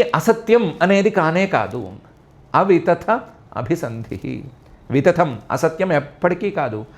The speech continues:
అవితథం ఆయన ఎప్పుడు ఏం చెప్పినా సరే అది సత్యమే అవుతుంది. ఆయన సంకల్పం ఎప్పుడూ సత్యంగానే ఉంటుంది.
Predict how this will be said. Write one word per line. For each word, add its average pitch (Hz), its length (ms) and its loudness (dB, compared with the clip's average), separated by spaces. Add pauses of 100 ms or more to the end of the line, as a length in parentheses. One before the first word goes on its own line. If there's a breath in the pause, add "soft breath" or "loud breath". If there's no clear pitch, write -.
(140 loud breath)
అవితథం 165 460 2 (140)
ఆయన 131 200 0 (120)
ఎప్పుడు 180 380 2 (100)
ఏం 170 160 2
చెప్పినా 160 380 -2
సరే 151 220 -2
అది 156 160 -2
సత్యమే 156 500 -6 (140)
అవుతుంది. - 500 -6 (460 loud breath)
ఆయన 143 200 2
సంకల్పం 156 500 0
ఎప్పుడూ 170 280 -2
సత్యంగానే 170 920 -2
ఉంటుంది. 113 460 -10